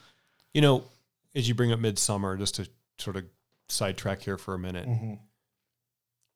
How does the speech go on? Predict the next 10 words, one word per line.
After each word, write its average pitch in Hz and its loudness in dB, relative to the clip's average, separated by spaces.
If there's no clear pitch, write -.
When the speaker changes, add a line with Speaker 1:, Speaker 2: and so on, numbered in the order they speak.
Speaker 1:
we 151 2
saw 110 6
Don't 120 6
Worry, 107 4
Darling 98 2
on 92 -4
Speaker 2:
Yeah. - -2
Speaker 1:
Thursday 98 -2
night. 92 -6
Jer-, 123 0